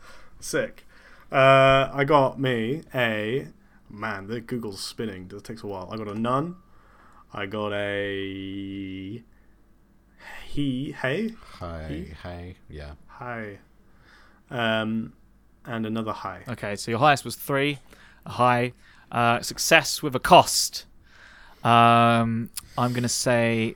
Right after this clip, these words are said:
Speaker 3: that, so you get a setback. Uh, ooh. Uh,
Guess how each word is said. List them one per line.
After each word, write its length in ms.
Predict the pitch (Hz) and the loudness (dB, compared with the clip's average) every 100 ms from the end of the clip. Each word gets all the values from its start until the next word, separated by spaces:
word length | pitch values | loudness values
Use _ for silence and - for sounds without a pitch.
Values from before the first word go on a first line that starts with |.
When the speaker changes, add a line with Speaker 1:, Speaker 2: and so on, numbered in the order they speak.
| - | -6
Speaker 3:
that, 320 | 117 113 - | -6 -6 -8
so 140 | - | -10
you 80 | 110 | -8
get 100 | 113 | -8
a 60 | 110 | -6
setback. 960 | - - 127 - 120 120 - _ - - _ | -6 -4 -6 -8 -6 -6 -6 _ -16 -16 _
Uh, 600 | 117 110 107 107 107 107 - - | -12 -8 -8 -6 -6 -8 -10 -12
ooh. 640 | 123 120 120 120 117 117 _ _ - - - - - - - - - _ _ _ _ _ - | -10 -10 -10 -8 -10 -12 _ _ -20 -20 -20 -20 -20 -20 -20 -20 -20 _ _ _ _ _ -6
Uh, 840 | 392 427 427 427 427 415 415 | -4 -2 -2 -4 -4 -4 -4